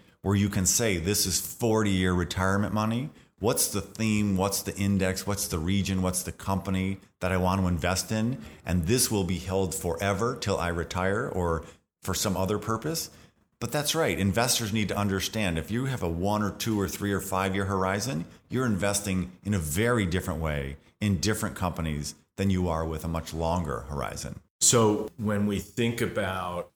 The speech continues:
Speaker 2: fintech and a lot of the V Cs that have invested in these companies, who are the, the V Cs that you think public market investors should pay attention to? In other words, who's been making compelling,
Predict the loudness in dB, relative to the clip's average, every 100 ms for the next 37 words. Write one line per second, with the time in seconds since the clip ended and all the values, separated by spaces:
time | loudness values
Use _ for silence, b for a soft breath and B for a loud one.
0 | 0 2 4 2 0 -2 -6 -6 -6 -4
1 | -4 -4 -4 -2 2 2 4 4 4 2
2 | -2 -4 -8 -12 -8 -2 2 2 2 0
3 | -2 -4 -4 -2 -2 -2 -2 -6 -4 -2
4 | 0 0 0 -4 -4 -10 _ -2 -2 2
5 | 2 4 4 4 0 -2 -4 -4 2 4
6 | 4 2 0 0 0 -2 -4 -2 0 0
7 | -2 -2 -2 -2 -4 -8 -4 -4 -2 0
8 | 0 0 -2 -2 -2 -4 -2 0 2 0
9 | -2 -2 -2 -2 -2 -2 -2 0 0 0
10 | 0 -2 -4 -2 0 0 0 0 2 0
11 | 0 0 0 -2 -4 -2 -2 0 0 0
12 | 0 -2 -6